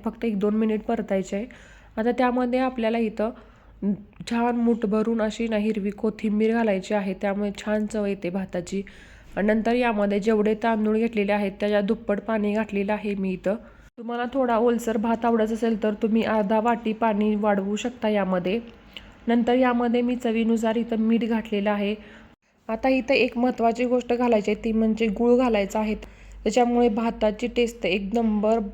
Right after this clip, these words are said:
लागते. आचारी जसा भात बनवतो तशी एक नंबर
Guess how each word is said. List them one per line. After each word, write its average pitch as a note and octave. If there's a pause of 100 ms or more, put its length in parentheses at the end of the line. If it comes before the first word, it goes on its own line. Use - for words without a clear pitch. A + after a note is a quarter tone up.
(160)
लागते. G#3+
आचारी G#3
जसा A3+
भात A3+
बनवतो G#3+
तशी D#4
एक A#3
नंबर G#3+